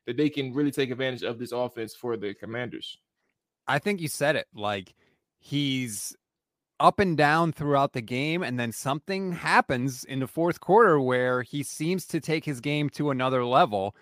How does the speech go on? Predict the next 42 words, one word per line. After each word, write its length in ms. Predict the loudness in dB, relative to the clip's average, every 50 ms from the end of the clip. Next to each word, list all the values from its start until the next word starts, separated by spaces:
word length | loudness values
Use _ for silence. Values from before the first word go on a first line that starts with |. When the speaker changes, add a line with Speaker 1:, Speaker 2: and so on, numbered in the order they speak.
| _ _ _ _
Speaker 2:
So 160 | 0 2 4
I 100 | 4 6
think 220 | 4 2 0 -2 -4 -12 -18 -18 -18 _ _ _ _ -6
a 80 | -2 2
lot 180 | 4 4 4
of 100 | 4 2
forty-niner 460 | 0 0 0 2 2 2 2 0 0 -2
fans 340 | -2 -2 -2 -2 -4 -6
think 260 | -6 -6 -6 -6 -6 -8
essentially, 500 | -8 -4 -4 -4 -4 -4 -4 -2 -2 0
like, 180 | 0 -2 -2 0
"Hey, 220 | 0 0 0 0
let's," 440 | -2 -2 -2 -2 -2 -4 -12 -20 -20 _ _ -20 -16 -12
eh, 100 | -12 -12 _ -8
the 140 | -6 -4 -2
game 240 | 0 0 0 0 -2
plan 260 | 0 0 0 0 0
is 100 | -2 -2
kind 180 | -2 -2 -2 -2
of 60 | -2
the 60 | -6
same. 340 | -6 -2 -2 -2 -2 -4 -10
Like, 180 | -14 -18 -18 -16 -14 -10 -4
let's 260 | 0 0 0 0 -2 0
Speaker 1:
Okay. 80 | 2 4
Speaker 2:
get 80 | 6
up 220 | 6 6 4 4 _ _ _ -16 -12
and 140 | -10 -10 -8
ideally 600 | -4 -2 -2 -2 -2 0 0 2 4 4 4 4
get 160 | 4 4 6 6
up 140 | 4 4
by 140 | 4 2 2
multiple 560 | 2 0 0 2 2 0 0 -2 -4 -4 -4
scores, 600 | -4 -4 -4 -2 0 0 0 -2 -8 -14 -18 -18 -16
because 280 | -14 -12 -10 -10 -8
when 80 | -6 -6
you 80 | -2 2
get 120 | 4 8 8
up 120 | 6 6
by 140 | 8 6 6
multiple 400 | 6 6 4 4 2 0 -4 -4
scores, 500 | -4 -4 -2 2 4 4 4 4 2 0